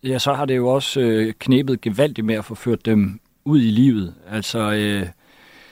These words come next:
de, øh, kapaciteter, der skulle være opbygget, og som skulle være, øh, klare, ja, de, øh, de er blevet forsinket,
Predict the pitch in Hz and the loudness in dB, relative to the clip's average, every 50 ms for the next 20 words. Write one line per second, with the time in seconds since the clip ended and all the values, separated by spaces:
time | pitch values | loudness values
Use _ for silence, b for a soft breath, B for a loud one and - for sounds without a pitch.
0 | b b b b b b - - 143 147 151 135 120 - 135 117 117 110 107 110 | b b b b b b -4 0 2 4 4 2 2 2 0 0 0 -2 -4 -2
1 | - 160 165 127 120 110 110 104 - - 120 107 110 107 123 160 160 - 139 135 | -2 0 0 0 0 -2 -2 -4 -4 -4 -2 0 2 2 2 2 0 0 0 0
2 | 135 131 135 113 107 - 120 113 107 - - 113 101 107 101 95 101 98 104 107 | 0 0 0 -2 -2 -2 -2 -2 -2 -2 -4 -4 -2 0 0 0 -2 -6 -8 -8
3 | 107 101 95 98 92 - - 117 120 143 156 156 147 123 123 110 113 110 104 - | -10 -10 -10 -12 -14 -14 -10 -8 -4 -2 -2 -2 -4 -6 -12 -12 -10 -10 -10 -10
4 | - 135 131 123 123 120 110 104 101 101 101 95 - 123 117 104 - - 104 98 | -8 -4 -2 0 0 2 2 0 0 -2 -6 -6 -4 -4 -4 -4 -4 -4 -6 -6
5 | 92 - - 104 - - 143 156 135 - 123 117 | -6 -8 -10 -6 -2 0 0 0 -2 -2 -4 -4